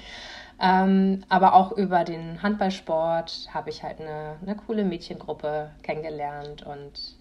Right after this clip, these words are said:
ja, also der Sport, ähm,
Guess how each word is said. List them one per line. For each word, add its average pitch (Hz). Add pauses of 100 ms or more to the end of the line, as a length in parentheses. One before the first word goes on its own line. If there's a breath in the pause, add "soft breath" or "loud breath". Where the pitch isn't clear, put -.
ja, - (260)
also 156
der 165
Sport, - (960 loud breath)
ähm, 156